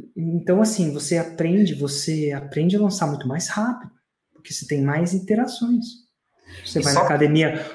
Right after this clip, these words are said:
Speaker 1: uma vez por semana, é diferente de três vezes por semana. É diferente daquele que vai duas vezes por semana.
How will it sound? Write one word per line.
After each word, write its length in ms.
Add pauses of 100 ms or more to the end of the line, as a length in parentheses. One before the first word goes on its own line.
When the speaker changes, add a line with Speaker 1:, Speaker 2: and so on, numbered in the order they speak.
(120)
Speaker 1:
uma 420
vez 180
por 100
semana, 420
é 40
diferente 440
de 220 (460)
três 380
vezes 240
por 100
semana. 440 (120)
É 60
diferente 300
daquele 260
que 80
vai 220
duas 440
vezes 220
por 140
semana. 380